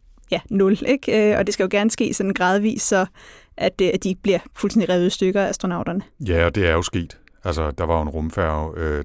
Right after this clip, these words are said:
Speaker 2: der skulle, øh, tilbage igen, ikke? Var det ikke? Jo, en rumfærge, hvor der var en af, af
Speaker 1: Jo,
Speaker 2: de
Speaker 1: det var
Speaker 2: her
Speaker 1: i,
Speaker 2: tegl
Speaker 1: ja.
Speaker 2: på bunden, som, øh, som havde fået en fejl, og så skulle der ikke mere til, så blev det hele revet af, og så
Speaker 1: Præcis.
Speaker 2: brænder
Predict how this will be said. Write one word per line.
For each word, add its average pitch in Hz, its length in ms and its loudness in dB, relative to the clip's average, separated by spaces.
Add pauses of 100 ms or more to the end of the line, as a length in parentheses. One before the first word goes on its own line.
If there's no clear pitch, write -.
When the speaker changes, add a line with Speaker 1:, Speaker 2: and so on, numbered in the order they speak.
Speaker 2:
der 78 100 -4
skulle, 73 640 -6
øh, 76 220 -6
tilbage 76 360 -6
igen, 80 260 -4
ikke? 90 240 -6 (120)
Var 90 120 -2
det 120 140 -4
ikke? 123 140 -10 (160)
Jo, 87 120 -2
en 92 80 -6
rumfærge, 90 480 0
hvor 85 100 0
der 80 80 -2
var 82 140 0
en 92 220 -4
af, 80 400 -2
af 220 100 2
Speaker 1:
Jo, 202 60 4
Speaker 2:
de 202 40 4
Speaker 1:
det 220 120 2
var 220 60 4
Speaker 2:
her 208 80 6
Speaker 1:
i, 214 80 2
Speaker 2:
tegl 196 300 4 (140)
Speaker 1:
ja. 110 240 0
Speaker 2:
på 107 60 2
bunden, 98 320 0
som, 82 340 -2
øh, 78 220 -2
som 80 300 -6
havde 80 180 -6
fået 90 200 -4
en 90 80 -4
fejl, 90 400 -2
og 92 140 -10
så 92 100 -8
skulle 87 220 -6
der 82 60 -2
ikke 85 120 -6
mere 85 160 -2
til, 80 260 -8
så - 100 -16
blev 90 120 -8
det 80 80 -6
hele 87 220 -6
revet 80 220 -4
af, 98 200 -4
og 82 60 -12
så 78 200 -10 (440)
Speaker 1:
Præcis. 208 280 -6
Speaker 2:
brænder 85 220 -6